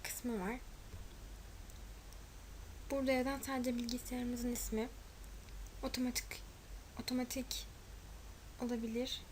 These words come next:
Otomatik olarak kullanıcı hakkı verilmiştir.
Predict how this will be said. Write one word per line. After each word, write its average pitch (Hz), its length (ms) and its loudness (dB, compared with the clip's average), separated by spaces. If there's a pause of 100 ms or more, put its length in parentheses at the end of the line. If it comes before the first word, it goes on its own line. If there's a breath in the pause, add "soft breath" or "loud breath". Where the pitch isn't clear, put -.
(3500)
Otomatik - 500 2
olarak 262 380 2
kullanıcı 247 360 2
hakkı 247 300 -2
verilmiştir. 240 680 2